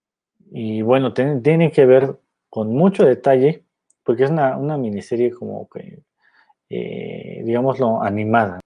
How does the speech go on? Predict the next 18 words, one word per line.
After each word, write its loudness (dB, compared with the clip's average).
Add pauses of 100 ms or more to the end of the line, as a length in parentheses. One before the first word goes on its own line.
(120)
Son 0
animaciones -2
no, 4
no, -2
no, -4 (640)
no 2
como, -2
no -4
sé, 0
caricaturas, 0 (220)
sino -6
son, -6
eh, -10
imágenes -6
fijas -8
en -6
movimiento. -2 (1600)
Em, -4